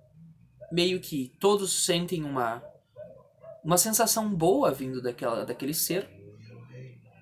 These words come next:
E o capitão começa a falar numa língua estranha com esse cara. Mas é a lin-, a, ah, eu não vou saber te dizer se a gente,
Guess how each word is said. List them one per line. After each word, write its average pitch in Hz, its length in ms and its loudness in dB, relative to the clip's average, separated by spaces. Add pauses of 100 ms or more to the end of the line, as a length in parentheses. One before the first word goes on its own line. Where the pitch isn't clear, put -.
(1200)
E 240 760 -6 (920)
o 214 60 -4
capitão - 380 2
começa 247 320 0
a - 40 -6
falar 247 200 4
numa 277 180 0
língua 269 220 0
estranha 381 560 4
com - 100 -2
esse - 180 -2
cara. - 380 -8 (1120)
Mas 139 240 -2
é 127 160 4
a 302 160 -2
lin-, 139 360 -2
a, 120 260 -4 (760)
ah, - 180 -10
eu 294 360 -4
não 269 200 0
vou 220 140 2
saber 151 340 0
te 143 180 -10
dizer 127 300 -2
se 143 140 -2
a 135 40 0
gente, 147 420 -4